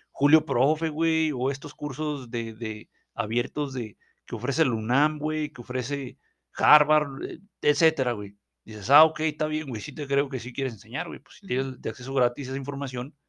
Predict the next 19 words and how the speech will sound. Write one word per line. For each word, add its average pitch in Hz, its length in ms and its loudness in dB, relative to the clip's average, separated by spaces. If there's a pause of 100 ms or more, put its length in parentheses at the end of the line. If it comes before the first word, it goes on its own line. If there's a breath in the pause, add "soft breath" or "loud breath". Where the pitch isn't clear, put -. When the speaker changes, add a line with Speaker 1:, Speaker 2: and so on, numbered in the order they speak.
(880)
Speaker 1:
Pero 127 400 2
la 123 80 0
escuela 170 280 0
privada 175 420 2
quiere 147 120 -4
hacer 135 140 -8
dinero, 190 400 0 (500 loud breath)
y 165 180 4
en 170 120 6
aras 214 200 6
de 196 80 2
hacer 208 200 0
dinero, 202 340 -2
Sol, 208 460 -4
en 147 100 -8
aras 185 120 -2
de 185 40 -2
hacer 185 160 -4
dinero, 185 440 -2